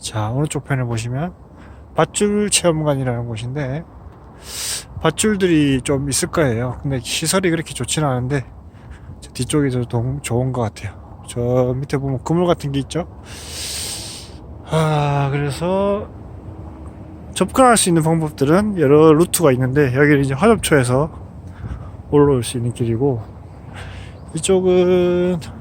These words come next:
내려가 보진 않았지만 한전 쪽에서 올라오는 거예요. 밧줄 체험 마당이 있죠. 이런 식으로 되어 있습니다. 아, 오랜만에 산에 온 것 같고 기분이 참 좋은데요. 오늘 미세먼지도 별로 없고,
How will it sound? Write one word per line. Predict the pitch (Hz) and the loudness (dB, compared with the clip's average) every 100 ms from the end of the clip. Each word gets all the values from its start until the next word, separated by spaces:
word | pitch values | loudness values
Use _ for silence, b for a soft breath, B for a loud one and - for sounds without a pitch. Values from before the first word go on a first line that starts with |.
| - - - - - - B B B B B B | -16 -16 -16 -16 -16 -18 B B B B B B
내려가 | 160 165 160 | -2 0 0
보진 | 151 147 151 | 0 -2 0
않았지만 | 151 147 - 143 135 | 2 0 -2 -4 -4
한전 | 160 170 190 185 | -4 -4 -4 -2
쪽에서 | 180 143 131 | -2 -2 -2
올라오는 | 123 113 110 | -4 -6 -6
거예요. | 104 95 - - - | -8 -10 -16 -14 -8
밧줄 | 135 - 143 | -6 -4 -6
체험 | - 151 | -4 -4
마당이 | 127 120 120 117 | -4 -4 -6 -6
있죠. | - 165 - - - B B B - | -8 -10 -10 -20 -20 B B B -10
이런 | 135 127 | -6 -4
식으로 | 135 113 | -4 -6
되어 | 104 | -6
있습니다. | - - 107 - - - - - - - - - - - - - - - - - B B B B B B B - - | -8 -10 -16 -18 -20 -20 -20 -20 -20 -20 -16 -16 -18 -20 -20 -16 -4 -4 -4 -20 B B B B B B B -20 -4
아, | 156 160 160 151 139 120 - 165 | 4 4 6 2 0 -4 -6 -2
오랜만에 | 175 185 185 | 2 6 6
산에 | 156 226 220 | 6 4 4
온 | 185 156 | 4 4
것 | 143 | 0
같고 | 151 | 0
기분이 | 123 156 160 143 | -4 0 0 0
참 | - 147 | 0 -2
좋은데요. | 127 127 135 139 151 151 - - - B B B B B B - | 0 0 0 2 2 0 -6 -10 -20 B B B B B B -4
오늘 | 151 143 | 0 2
미세먼지도 | 139 170 170 156 143 | 2 4 2 2 2
별로 | 143 147 | 4 2
없고, | 123 - 156 | 0 0 0